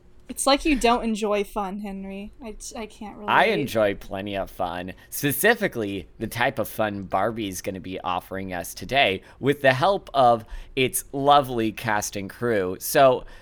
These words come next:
Speaker 2: just to blaze through this whole, uh, I M D B page. So this movie is actually being brought to us courtesy of Cassandra McKay, who is being cr-,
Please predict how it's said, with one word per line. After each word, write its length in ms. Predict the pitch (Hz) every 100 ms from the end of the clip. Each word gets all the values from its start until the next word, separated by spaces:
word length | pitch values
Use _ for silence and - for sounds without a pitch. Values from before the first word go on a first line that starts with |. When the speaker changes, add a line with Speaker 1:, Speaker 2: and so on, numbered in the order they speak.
| - 131
Speaker 2:
just 360 | 156 190 -
to 200 | 202 143 - - - 107 - - -
blaze 500 | 131 131 139 139 123
through 320 | - 127 113 104
this 320 | 110 104 -
whole, 520 | 113 104 95 95 -
uh, 240 | 95 95 90
I 160 | 101 101
M 120 | 95
D 180 | 95 92
B 180 | 90 90
page. 440 | 98 - 90 - -
So 380 | - 123 117 - - -
this 300 | 226 - 277
movie 320 | 226 175 151
is 140 | 123
actually 360 | - 131 - 139
being 240 | 120 113
brought 420 | 104 107 113 - -
to 160 | 113
us 160 | 101 -
courtesy 680 | - 247 240 156 107 104 101 -
of 240 | 98 95 - - _
Cassandra 640 | - 117 - 147 180 151 123
McKay, 580 | 110 - 139 113 90
who 160 | 95 120
is 160 | 113 95
being 240 | 151 135
cr-, 260 | - -